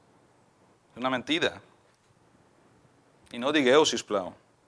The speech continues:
Tu sí que ets el rei del teu propi país, el sobirà sobre la teva existència. Tu pots fer tot.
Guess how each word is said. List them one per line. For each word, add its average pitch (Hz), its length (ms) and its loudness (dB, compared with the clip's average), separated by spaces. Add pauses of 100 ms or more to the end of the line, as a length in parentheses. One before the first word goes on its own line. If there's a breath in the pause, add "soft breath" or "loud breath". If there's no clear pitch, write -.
(2000)
Tu 139 140 -2
sí 135 180 -4
que 117 140 0
ets - 100 -4
el 110 140 -2
rei 113 180 0
del 113 160 0
teu 113 160 -2
propi 113 240 -2
país, 127 480 -4
el 110 100 -2
sobirà 110 380 0
sobre 120 280 -2
la 107 40 -2
teva 117 300 -6
existència. 123 640 -14 (580)
Tu 110 80 -16
pots - 160 -14
fer 92 160 -16
tot. - 380 -10